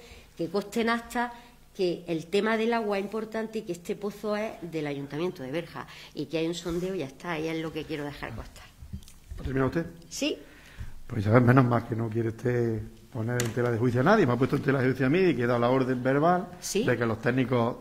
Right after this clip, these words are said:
Speaker 2: han corrido como la pólvora. Pone usted el foco en que hay un pozo y que a ver qué vaya a hacer con el agua. Estamos
Speaker 1: Claro.
Speaker 2: nada que ver con el punto. Es que no tiene absolutamente nada que ver. No,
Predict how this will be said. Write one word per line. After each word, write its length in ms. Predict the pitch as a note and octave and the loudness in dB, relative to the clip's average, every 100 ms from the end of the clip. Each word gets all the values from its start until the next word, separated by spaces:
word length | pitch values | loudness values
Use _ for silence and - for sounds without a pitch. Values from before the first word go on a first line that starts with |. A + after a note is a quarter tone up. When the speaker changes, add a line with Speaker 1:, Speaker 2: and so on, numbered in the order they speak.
| - | -6
Speaker 2:
han 200 | A#2+ B2 | -4 0
corrido 400 | C#3 A#2+ C3+ B2 | 4 6 8 6
como 180 | B2 | 6
la 100 | B2 | 4
pólvora. 520 | B2 E3+ D#3 D#3 F3+ - - - - - - E3 - | 4 4 4 2 0 -2 -16 -20 -20 -20 -8 -6 -2
Pone 180 | D3 D3 | 2 4
usted 140 | C#3+ D3+ | 4 2
el 60 | |
foco 520 | D3 E3 E3 D#3+ F3 E3 | 2 2 2 2 -2 -2
en 140 | A#2 | -4
que 100 | - | -2
hay 80 | A#2+ | -2
un 100 | A2 | -2
pozo 440 | - G#3 - G2 - - - - | -2 -2 -2 -10 -12 -20 -16 -8
y 100 | A#2 | -6
que 120 | G#2+ | -4
a 60 | A2 | -2
ver 100 | B2+ | 0
qué 100 | A2+ | 0
vaya 180 | A2 | -2
a 20 | G#2+ | -4
hacer 160 | A#2+ | -8
con 160 | - G#2 | -6 -2
el 100 | B2 | 2
agua. 320 | G3 C3+ G2+ G#2 | 2 2 -2 -8
Estamos 320 | - C3 B2+ | -6 -4 -4
Speaker 1:
Claro. 200 | D#3+ A3+ - - - - - G#2+ | -6 -12 -14 -20 -20 -20 -10 -2
Speaker 2:
nada 240 | A2+ C3 | 4 6
que 100 | C3+ | 8
ver 140 | D3+ F3 | 6 4
con 160 | F#3+ | 0
el 80 | C3+ | 0
punto. 440 | D#3+ C4+ C#4+ A#2 - - - - - - | 0 -4 -4 -8 -10 -18 -20 -20 -20 -8
Es 80 | - | 0
que 120 | D3+ | 4
no 80 | C#3+ | 6
tiene 180 | F#3+ F#3+ | 6 6
absolutamente 880 | A#2+ - A#2+ D3 D#3 B2 D#3+ E3 B2+ | 2 2 0 2 2 2 0 -2 -2
nada 280 | A#2+ A#2 | -2 -2
que 60 | G#2 | -4
ver. 200 | A#2 G#3 - - - - - - - - _ _ _ - - - - - | -6 -6 -10 -20 -20 -20 -20 -20 -20 -20 _ _ _ -20 -20 -20 -14 -2
No, 180 | C#3 | 0